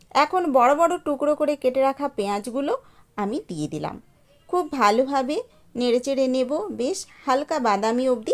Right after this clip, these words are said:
ভাজা করে নেব। আপনারা দেখতে থাকুন, আশা করি রেসিপিটি সত্যিই ভালো লাগবে। বাহ, পেঁয়াজগুলো তো বেশ হালকা হালকা লালচে আভা করে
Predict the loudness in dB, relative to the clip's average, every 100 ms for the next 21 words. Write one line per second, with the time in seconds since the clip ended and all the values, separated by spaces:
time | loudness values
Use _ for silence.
0 | -2 -4 -4 -4 -4 -6 -6 -8 -12 -18
1 | -20 _ -4 -2 0 0 0 -4 -4 -4
2 | -4 -4 -6 -4 -4 -4 -4 -2 -2 -4
3 | -8 -8 -8 -4 -6 -4 -6 -4 -4 -2
4 | -2 -2 -6 -10 -12 _ _ _ _ _
5 | _ _ -20 -20 -20 -6 2 2 2 _
6 | _ _ -4 -2 -2 -4 -6 -4 -2 -2
7 | -4 -4 -4 -2 -4 -2 -2 0 2 2
8 | 2 0 2 2 0 0 0